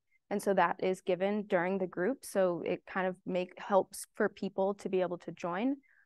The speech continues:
Um, we also had a group, uh, the one that we'll be talking about on Saturday with the Mom Indigenous Guatemalan community. And so it is difficult with translation because we're going from Spanish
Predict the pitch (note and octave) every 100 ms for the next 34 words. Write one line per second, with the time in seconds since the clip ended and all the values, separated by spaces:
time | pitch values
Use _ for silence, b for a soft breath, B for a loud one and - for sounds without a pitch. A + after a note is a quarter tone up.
0 | _ - G3 F3 F#3+ G3+ G3 G3+ G#3+ G3+
1 | G3 G3 F#3+ F#3+ - F#3+ F#3 _ - -
2 | G3 F#3 F#3 F#3 F#3 F#3+ F#3 F#3+ F#3 F#3
3 | F#3 F#3 F3+ F3+ - G3+ G3+ G3 F#3+ F#3
4 | - F#3+ - - F3 F3 F3 _ _ _
5 | - - F#3+ G3+ A#3+ G#3 G3+ G3 G3+ G3
6 | - F#3 F#3 F3 F#3+ - A#3+ A#3+ B3+ D4+
7 | E4 _ _ _ F#3+ G3+ G#3+ G3 G3 F#3+
8 | F#3 - - G#3+ A3 A#3 A#3+ A#3+ A#3 A#3+
9 | - A3 - G#3+ G#3 A3 A#3+ A3+ G#3 F#3
10 | F#3+ F#3 F3+ F#3+ F#3 F#3+ F#3+ - - G3+
11 | F#3 F#3+ G#3 -